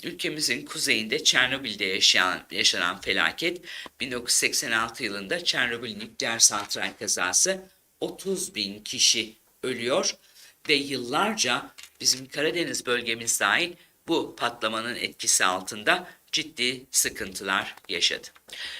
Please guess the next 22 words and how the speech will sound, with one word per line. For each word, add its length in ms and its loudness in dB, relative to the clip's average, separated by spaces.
Bu 100 -2
işaretleri 680 6
tanımanızı 600 0
istiyoruz. 520 4
K 280 2
B 160 2
R 220 2
N 200 -2
ve 140 -4
P'yi 520 -2
de 100 0
göreceksiniz 840 0
orada. 500 2
Yukarıda 480 4
K'da 600 6
sanki 500 6
bu, 300 0
e, 460 2
bir 200 -6
kimyasal 800 2
bileşenin, 680 4
e, 120 -4